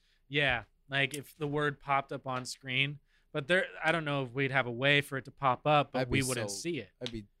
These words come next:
Speaker 2: yeah, yeah,
Speaker 1: I
Speaker 2: there'd
Speaker 1: mean,
Speaker 2: be no
Speaker 1: during the
Speaker 2: way.
Speaker 1: game, we just, I guess we just have to flip our monitor around, maybe. Like, but that's, I don't know.
Speaker 2: That's a lot.
Speaker 1: That's something we could just trust Will with.
Speaker 2: Yeah,
Speaker 1: <laughs>
Speaker 2: honestly, if Will was here, I would have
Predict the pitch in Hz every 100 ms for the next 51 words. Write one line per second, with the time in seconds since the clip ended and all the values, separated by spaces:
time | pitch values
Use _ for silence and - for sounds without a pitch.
0 | - 123 110 101 98 127 170 165 147 214
1 | 220 175 165 175 160 147 147 - 127 165
2 | 147 202 - 139 143 147 - - 156 135
3 | 120 123 208 165 113 107 107 104 104 104
4 | 104 107 98 _ _ _ _ _ _ 151
5 | 135 117 117 127 180 - - - _ 120
6 | 107 101 107 107 104 82 90 135 - 104
7 | 123 - 110 113 107 104 104 95 101 -
8 | 110 - 101 117 104 95 98 _ _ -
9 | 110 - 605 - - - - 349 - 453
10 | - - - 107 120 131 - 170 - 175
11 | 175 180 120 123 123 120 107